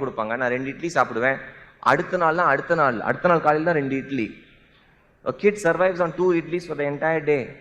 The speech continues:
The next day morning தான் அடுத்த பிரேக்ஃபாஸ்ட். அதனால தான் leaders like காமராஜர், leaders like எம் ஜி ஆர் can never be forgotten.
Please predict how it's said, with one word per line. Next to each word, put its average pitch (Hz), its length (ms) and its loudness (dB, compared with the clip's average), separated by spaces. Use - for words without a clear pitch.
The 127 60 0
next 151 220 0
day 196 120 2
morning 170 340 2
தான் 180 120 2
அடுத்த 165 300 2
பிரேக்ஃபாஸ்ட். 139 580 -2
அதனால 190 340 6
தான் 196 320 6
leaders 202 480 2
like 165 180 -2
காமராஜர், 156 800 4
leaders 185 400 0
like 151 320 -2
எம் 156 160 0
ஜி 165 200 -4
ஆர் 135 220 0
can 156 180 -6
never 175 360 -4
be 208 60 -4
forgotten. 147 480 0